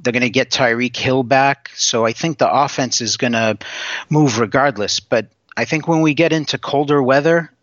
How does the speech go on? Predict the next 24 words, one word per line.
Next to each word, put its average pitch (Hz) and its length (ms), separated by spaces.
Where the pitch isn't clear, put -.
and, 117 880
you 131 100
know, 104 320
things - 760
start - 420
tightening 143 420
up 139 340
and 101 520
y-, 107 420
it's - 240
getting 127 400
windy 131 640
and 104 100
it's, - 320
like, - 520
you 120 100
know, 92 240
ten 147 220
degrees 131 500
out 123 340
or 117 240
twenty 131 320
degrees 123 380
out, 120 180